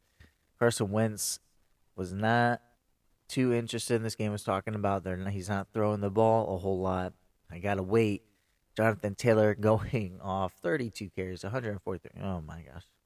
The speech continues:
my guy. Haha. Love it. Michael Pittman, though, six catches, seventy-seven yards. That is what I'm talking about. That's what is, what we needed to see. Uh, nobody else here.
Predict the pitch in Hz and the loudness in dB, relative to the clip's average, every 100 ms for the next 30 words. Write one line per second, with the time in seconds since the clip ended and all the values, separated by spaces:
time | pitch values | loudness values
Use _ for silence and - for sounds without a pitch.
0 | _ 101 98 92 90 87 _ _ - 104 | _ -6 -4 -4 -8 -10 _ _ -6 -2
1 | 101 87 - _ _ - - _ _ _ | -2 -4 -12 _ _ -20 -20 _ _ _
2 | _ 104 104 101 - _ _ - 107 123 | _ -2 -2 -2 -6 _ _ -4 0 0
3 | 117 147 131 117 113 110 107 _ _ - | 4 4 2 2 2 2 -2 _ _ -8
4 | - 127 - 117 107 110 101 131 117 110 | -4 -2 2 2 2 0 2 2 4 2
5 | - 104 95 98 98 95 95 - - - | 2 0 0 -4 -2 -4 -8 -14 -16 -20
6 | _ _ - - 104 104 95 95 92 95 | _ _ -20 -6 -2 -2 -2 -6 -6 -2
7 | 98 95 95 92 90 101 - 101 92 90 | -2 -2 -4 -4 -4 -6 -4 -4 -4 -6
8 | 87 - 104 - 98 104 - 104 98 101 | -8 -10 -12 -14 -4 -2 -2 -6 -6 -4
9 | 98 95 92 - 120 110 110 104 _ _ | -4 -4 -4 -4 -4 -4 -6 -10 _ _
10 | _ _ _ _ _ - 101 101 107 107 | _ _ _ _ _ -2 2 4 4 2
11 | 156 143 123 123 - 113 113 110 | 0 2 2 2 0 4 4 2